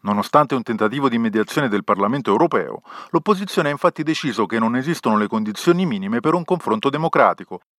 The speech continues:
denunciando controllo dei media e pratiche antidemocratiche da parte della coalizione di governo. E col boicottaggio al centro dello scontro politico,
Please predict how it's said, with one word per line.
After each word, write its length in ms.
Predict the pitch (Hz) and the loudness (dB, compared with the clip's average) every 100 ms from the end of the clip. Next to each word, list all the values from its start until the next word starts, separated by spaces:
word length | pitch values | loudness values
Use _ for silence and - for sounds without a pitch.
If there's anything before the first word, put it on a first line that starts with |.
| _ | _
denunciando 600 | - 95 104 151 143 110 | -6 -2 0 4 4 4
controllo 420 | 101 98 139 139 | -4 -2 4 4
dei 160 | 120 123 | 4 0
media 360 | 139 131 98 95 | 0 0 0 -4
e 40 | |
pratiche 460 | - 127 113 95 110 | 2 2 2 -2 -2
antidemocratiche 920 | - 110 101 156 135 78 - 104 143 | -2 -4 -2 0 2 0 -2 -2 0
da 100 | 160 | 4
parte 300 | 151 - 117 | 4 2 -2
della 220 | 120 123 | 0 2
coalizione 520 | 151 156 - 101 101 | 2 -2 -4 -4 -2
di 100 | 123 | 0
governo. 560 | 151 139 92 - - - _ _ - | 2 2 2 -4 -10 -14 _ _ -14
E 140 | 98 | -2
col 180 | 139 143 | 2 4
boicottaggio 600 | 127 - 107 - 151 120 | 4 2 -2 2 2 4
al 80 | 113 | -2
centro 320 | - 151 117 | 0 -2 -2
dello 180 | 101 101 | 0 -2
scontro 360 | - 160 104 | 0 0 0
politico, 560 | 104 175 110 120 85 90 | 2 2 0 -10 -6 -6